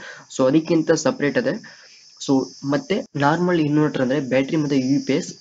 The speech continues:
so ಇದನ್ನ only power ನಲ್ಲಿ charge ಮಾಡ್ಕೊಂಡು discharge ಮಾಡ್ಕೊಳ್ಳೋದು friends. So ಮತ್ತೆ online ಯು ಪಿ ಎಸ್ ಮತ್ತೆ offline ಯು ಪಿ ಎಸ್ ಅಂತ ಇರುತ್ತೆ.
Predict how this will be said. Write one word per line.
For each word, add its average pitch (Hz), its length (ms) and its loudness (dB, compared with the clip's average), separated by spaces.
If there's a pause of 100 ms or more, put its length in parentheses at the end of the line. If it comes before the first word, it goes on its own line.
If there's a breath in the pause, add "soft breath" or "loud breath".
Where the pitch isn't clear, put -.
so - 180 -4
ಇದನ್ನ 135 220 2 (100)
only 135 260 0
power 156 420 0
ನಲ್ಲಿ 147 240 0 (200)
charge 135 300 2
ಮಾಡ್ಕೊಂಡು 135 380 -2 (360)
discharge 135 360 -4
ಮಾಡ್ಕೊಳ್ಳೋದು 123 460 -4
friends. 117 320 -8 (340 loud breath)
So 131 160 2
ಮತ್ತೆ 127 320 -2 (140)
online 170 380 2
ಯು 156 120 2
ಪಿ 156 80 4
ಎಸ್ 156 140 -2
ಮತ್ತೆ 135 200 -2
offline 135 420 0
ಯು 135 140 2
ಪಿ 135 80 2
ಎಸ್ 135 120 -2
ಅಂತ 127 160 -4
ಇರುತ್ತೆ. 117 300 -4